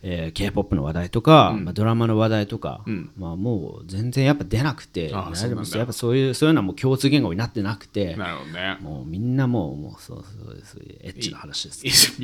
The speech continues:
Speaker 2: いや、みんなエッチな話になるかちょっとわかんないけど、まあ子供の
Speaker 1: みんなエッチな話だったの、
Speaker 2: あー、
Speaker 1: 本当に。
Speaker 2: そう。
Speaker 1: 俺腹立ったの、それで。
Speaker 2: あ、そうなんだ。
Speaker 1: うん。
Speaker 2: 子供の話とかになるとかだったらわかんじゃん。子供。
Speaker 1: あー、で、子供がね、いる人がね、
Speaker 2: うん。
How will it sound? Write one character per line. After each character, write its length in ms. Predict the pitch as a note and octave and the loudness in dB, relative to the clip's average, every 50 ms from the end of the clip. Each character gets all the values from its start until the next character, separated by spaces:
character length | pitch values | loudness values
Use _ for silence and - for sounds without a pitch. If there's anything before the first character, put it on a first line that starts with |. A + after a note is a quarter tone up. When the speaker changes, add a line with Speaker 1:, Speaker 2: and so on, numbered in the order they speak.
| E3 | -8
Speaker 2:
い 0 | |
や、 20 | - | -6
み 60 | - | -4
ん 20 | |
な 80 | - - | -2 -2
エ 140 | E4+ F4+ - | -2 -2 -2
ッ 20 | |
チ 120 | - - | -2 -4
な 60 | A#2+ A#2 | -2 0
話 200 | A2 A2+ - C3+ | -2 -2 -2 0
に 60 | A#2 | 0
な 80 | B2 | 0
る 80 | C#3 C#3+ | 0 0
か 80 | - G2 | -2 -4
ち 80 | - | -8
ょ 20 | - | -8
っ 20 | |
と 60 | - | -10
わ 60 | F2 | -2
か 100 | F#2+ G2+ | 0 0
ん 60 | G2+ G2 | 0 0
な 80 | F2+ | -2
い 60 | E2+ | -4
け 60 | - - | -4 -8
ど、 120 | - - | -8 0
ま 100 | - B2+ | 2 2
あ 160 | C3+ B2+ C3 | 4 4 2
子 200 | - - - F3 D3 | 0 2 4 8 10
供 0 | |
の 80 | D#3 | 10
Speaker 1:
み 100 | F3+ G3 | 10 10
ん 40 | G3+ | 10
な 120 | G#3 G#3+ | 10 8
エ 60 | G#3+ A3 | 8 6
ッ 80 | G#3+ | 4
チ 120 | - - C#3 | 0 -2 -2
な 60 | G#2+ | 0
話 220 | G#2+ C#3 D#3 C#3+ | 2 2 4 6
だ 80 | E3+ D#3+ | 4 4
っ 60 | D#3+ | 4
た 100 | - A2+ | 0 -2
の、 80 | F#2 F2 | -2 -2
Speaker 2:
あ 40 | - | -2
ー、 20 | C3+ | -2
Speaker 1:
本 80 | A#2+ A#2 | 0 0
当 60 | G#2+ G2 | 2 2
に。 80 | G2 | 0
Speaker 2:
そ 40 | F#2 | 2
う。 60 | E2+ | 2
Speaker 1:
俺 100 | G#2 C3+ | 2 2
腹 200 | C#3 - C3+ F3 | 2 6 6 6
立 120 | - - D#3 | 6 6 2
っ 40 | |
た 120 | - - F#2+ | -2 -4 -8
の、 80 | D#2+ | -8
そ 140 | D#2+ - G2+ | -6 -4 -2
れ 60 | F2+ | -2
で。 60 | G2+ A2+ | -2 -2
Speaker 2:
あ、 40 | |
そ 140 | A#2+ - C#3+ | -2 0 0
う 20 | C#3+ B2 | 0 0
な 100 | G2 E2+ | 0 -2
ん 100 | F#2 E2+ | -2 -4
だ。 60 | E2 | -6
Speaker 1:
う 40 | D#2 | -8
ん。 160 | D#2 D2+ D2 - - - - - - - - - | -10 -12 -16 -18 -20 -20 -20 -20 -20 -18 -12 -2
Speaker 2:
子 140 | - - - | 2 4 4
供 180 | G#4 A#4 A#4 | 4 4 2
の 60 | A#4 | 0
話 240 | - - G#4+ A#4 - | 0 0 0 -2 0
と 80 | - G#4 | -2 -2
か 80 | - | -2
に 60 | - C#3 | -2 -2
な 60 | B2 | -2
る 60 | A#2+ | -2
と 60 | A#2 | -4
か 80 | G2 F2+ | -6 -8
だ 60 | D#2+ | -8
っ 20 | |
た 60 | D#2 - | -10 -12
ら 40 | - | -16
わ 40 | - | -16
か 60 | D#2 | -18
ん 40 | - | -20
じ 60 | - | -20
ゃ 20 | |
ん。 40 | - _ | -20 _
子 140 | - - G2+ | -14 -12 -10
供。 180 | G2+ G2 F#2+ A#2 | -8 -8 -4 0
Speaker 1:
あ 320 | C3 C#3 C#3 B2+ B2 B2 | 2 4 4 4 2 0
ー、 20 | A#2+ A2+ | -2 -6
で、 40 | |
子 220 | G#2 - - F3+ G3+ | -8 -8 -6 -6 -4
供 320 | A3+ B3 C4+ B3+ C#4 D4+ | -2 -2 -2 0 2 2
が 100 | D#4 D#4 | 2 2
ね、 480 | D4+ D4 E4+ D4 C#3+ A#2+ G2+ E2 - - | 2 2 2 2 2 0 0 -4 -6 -8
い 160 | A2 B2+ C3+ | -6 -4 -4
る 140 | C#3+ E3 F#3+ | -2 -4 -6
人 300 | F#3 - - - G3+ F#3+ | -8 -10 -8 -6 -6 -4
が 160 | D3+ A2+ G2+ | -2 -2 -2
ね、 300 | F#2+ G2 F#2+ E2+ D2+ C2+ B1+ | -2 -2 -2 -4 -6 -10 -10
Speaker 2:
う 20 | B2 | -10
ん。 200 | A2+ - - | -10 -10 -12